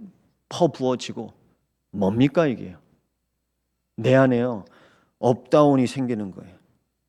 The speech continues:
이게 기복입니다. 내가 좀 뭐 된 것 같으면 하나님 내 안에 거하시고 나와 함께 하시는 것 같고, 아무것도 안 되는 것 같으면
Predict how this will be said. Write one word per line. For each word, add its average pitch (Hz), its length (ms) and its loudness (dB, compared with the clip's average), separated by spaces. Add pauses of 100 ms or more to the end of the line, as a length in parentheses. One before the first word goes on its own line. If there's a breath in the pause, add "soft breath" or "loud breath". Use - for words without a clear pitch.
(200)
이게 123 240 0
기복입니다. 110 960 -4 (2250)
내가 120 200 0
좀 123 200 0
뭐 120 100 2
된 113 200 -2
것 131 100 2
같으면 127 600 0 (140)
하나님 156 320 0
내 120 100 2
안에 113 180 -2
거하시고 113 500 -4
나와 107 160 -2
함께 175 340 -4
하시는 151 320 -2
것 127 60 -2
같고, 95 380 -6 (920)
아무것도 175 680 4
안 117 200 0
되는 160 200 6
것 151 80 4
같으면 139 540 0